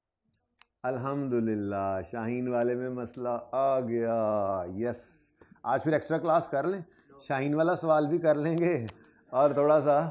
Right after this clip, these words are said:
आईएफआरएस पन्द्रह भी कर लेंगे। मैं कब से इंतज़ार कर रहा था, मेरा कोई बच्चा कहे शाहीन वाले सवाल में मसला है। परसों,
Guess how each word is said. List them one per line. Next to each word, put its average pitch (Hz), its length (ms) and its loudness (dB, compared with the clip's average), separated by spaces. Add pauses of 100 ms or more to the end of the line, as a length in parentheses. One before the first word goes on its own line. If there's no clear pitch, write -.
(140)
आईएफआरएस 143 520 2
पन्द्रह 135 300 -6
भी 135 140 -6
कर 117 180 0
लेंगे। 107 280 -4
मैं 202 160 0
कब 202 240 2
से 170 140 2
इंतज़ार 160 480 2
कर 139 180 2
रहा 127 260 0
था, 143 140 2
मेरा 139 240 0
कोई 139 200 -6
बच्चा 127 320 -6
कहे 135 400 -4
शाहीन 123 320 -4
वाले 123 240 0
सवाल 107 260 0
में 113 100 -4
मसला 110 340 -6
है। 110 100 -4 (1040)
परसों, 135 380 -4